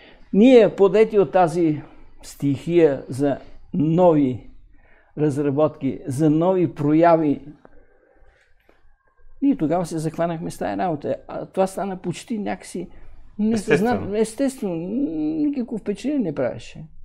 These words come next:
Speaker 1: И аз така попаднах, след, а, вмешателството на този мой приятел, на среща с ръководителят на този екип, който той създаде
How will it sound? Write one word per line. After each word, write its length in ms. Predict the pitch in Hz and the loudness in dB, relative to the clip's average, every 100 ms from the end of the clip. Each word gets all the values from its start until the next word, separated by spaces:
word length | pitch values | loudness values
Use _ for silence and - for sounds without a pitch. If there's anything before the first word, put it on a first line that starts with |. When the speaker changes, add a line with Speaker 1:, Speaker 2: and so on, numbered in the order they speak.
| - | -2
Speaker 1:
И 80 | 233 | 2
аз 160 | 254 | 2
така 260 | - 175 214 | 0 0 2
попаднах, 560 | 180 196 190 170 202 - - - - - - - - - - _ _ _ - 233 | 2 2 2 2 -2 -6 -20 -18 -16 -16 -18 -20 -20 -20 -20 _ _ _ -14 -10
след, 460 | 156 - 185 185 - | -6 0 0 0 2
а, 220 | 180 170 - - | 6 6 4 -2
вмешателството 680 | 143 160 156 180 160 139 147 | 0 4 6 4 2 -4 2
на 140 | 147 147 | 4 8
този 240 | 160 143 | 6 6
мой 220 | 151 143 | 4 4
приятел, 560 | 143 139 127 151 180 220 - - - - - _ - - _ - - - - - _ - | 2 2 2 0 -2 -4 -12 -20 -20 -20 -20 _ -20 -20 _ -20 -20 -20 -20 -20 _ -2
на 100 | 147 | -2
среща 380 | - 196 - 170 | 2 0 2 -2
с 520 | - 151 - - - - - _ | -2 -2 -4 -14 -16 -18 -20 _
ръководителят 680 | 135 143 135 170 147 143 135 | 0 0 2 2 2 -2 0
на 140 | 135 | -2
този 280 | 131 139 123 | 0 0 0
екип, 420 | 120 - 226 - - _ _ | -4 -4 -8 -10 -20 _ _
който 300 | 139 135 123 | -6 -4 -4
той 160 | 120 123 | -4 -4
създаде 560 | 160 143 175 185 226 | -6 -2 0 0 -4